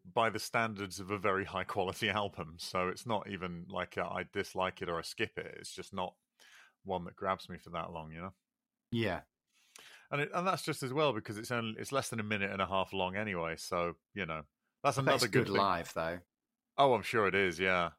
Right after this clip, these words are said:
Speaker 1: Um, though that's the good thing is that, um, like, the longest song is Radio,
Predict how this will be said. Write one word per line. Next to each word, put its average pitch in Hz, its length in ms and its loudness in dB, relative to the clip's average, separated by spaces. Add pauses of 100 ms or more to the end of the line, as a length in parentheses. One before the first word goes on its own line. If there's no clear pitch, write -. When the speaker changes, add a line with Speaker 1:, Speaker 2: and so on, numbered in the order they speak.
(160)
Speaker 1:
Um, 98 480 4 (180)
though 127 140 4
that's 175 200 0
the 151 100 -8
good 131 180 -2
thing 147 200 -2
is 113 140 -4
that, 113 220 2 (200)
um, 110 460 -2 (280)
like, 117 200 2
the 113 100 2
longest 127 560 0
song 95 440 2 (120)
is 95 460 -2
Radio, 92 680 0